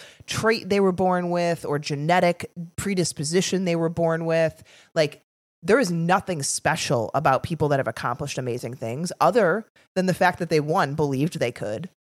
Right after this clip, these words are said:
and two, worked their asses off until they did it, and then continue to do it and continue to find new ways to accomplish things. Like, there is nothing non-special or special about you.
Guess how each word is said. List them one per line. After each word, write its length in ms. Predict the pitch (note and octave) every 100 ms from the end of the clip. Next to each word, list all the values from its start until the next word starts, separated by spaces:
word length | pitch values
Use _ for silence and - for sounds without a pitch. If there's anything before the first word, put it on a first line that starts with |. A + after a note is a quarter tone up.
| _ _ -
and 180 | E3 E3
two, 220 | D4+ F#3+
worked 320 | D3 F3 G3
their 180 | B2+ -
asses 380 | B2 E3+ C#3 B2+
off 180 | B2+
until 220 | B2 C3+ A#2
they 100 | A2
did 180 | E2+
it, 140 | F2 - _ _ _ _ _ _ -
and 140 | F3+
then 100 | F3
continue 580 | D#3 F3 E3 - F#3 E3+
to 120 | C3+
do 180 | B2 G#2
it 140 | C2 -
and 120 | D#3+
continue 420 | F3 E3 F3+ F3+
to 80 | E3
find 240 | D#3 C#3 C3+
new 100 | B2+
ways 220 | B2 B2+
to 100 | A#2
accomplish 460 | - B2+ C3+ D3+
things. 240 | - D#2+ D#3
Like, 220 | D3 C3+ - - -
there 100 | G#3
is 160 | D4 F#3+
nothing 680 | F3+ F3+ G#3+ G#3 E3+ C3+ D#3 _ _ -
non-special 1120 | E3 E3 E3+ F#3+ G3 - E3+ D#3 - E3+ D3 -
or 200 | F3 D#3+
special 500 | - D3+ D3 D#3+ -
about 540 | D3 A#2+ C#3 - -
you. 180 | A#2+